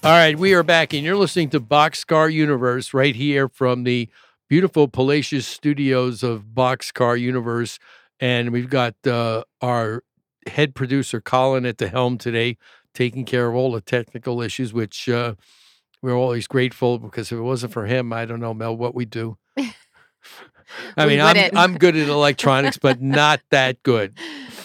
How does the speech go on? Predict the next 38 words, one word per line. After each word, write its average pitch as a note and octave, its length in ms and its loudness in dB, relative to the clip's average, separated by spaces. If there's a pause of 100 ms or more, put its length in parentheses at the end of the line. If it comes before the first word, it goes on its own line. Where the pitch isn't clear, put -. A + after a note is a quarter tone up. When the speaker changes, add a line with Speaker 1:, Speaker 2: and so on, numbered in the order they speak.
(120)
Speaker 2:
Right. D#3+ 360 -8 (120)
Speaker 1:
But A#2 160 2
it's A2 240 -6
great. A2+ 400 -2
But, G#2+ 260 0
uh, C3 40 0 (120)
and, - 0 -
and F#3+ 300 4
also, A3 420 4
you D3+ 100 -2
know, D3+ 60 -2
we D3+ 140 0
wanna F3+ 260 0
re-, D3 100 -2
you D3 60 -6
know, C#3+ 120 -2
we D#3 140 -4
always G3 300 -4 (120)
try C#3 220 0
and, A#2+ 460 -6
and A2+ 340 -10
be, B2+ 240 -2
uh, A2+ 260 -4 (760)
here C3 320 -2
for, A2 480 -6
uh, A2 240 -6 (260)
doing A#2+ 260 -4
public B2+ 380 -6
service A2+ 460 -6
work. G#2+ 260 -6 (300)
And A#2 140 -6
we A#2 80 -4
wanna D#3+ 240 -4
remind B2 580 -4
everybody, G2 600 -10 (1000)
guess D#3+ 320 -4
what's C3 280 -4
coming A2+ 640 -6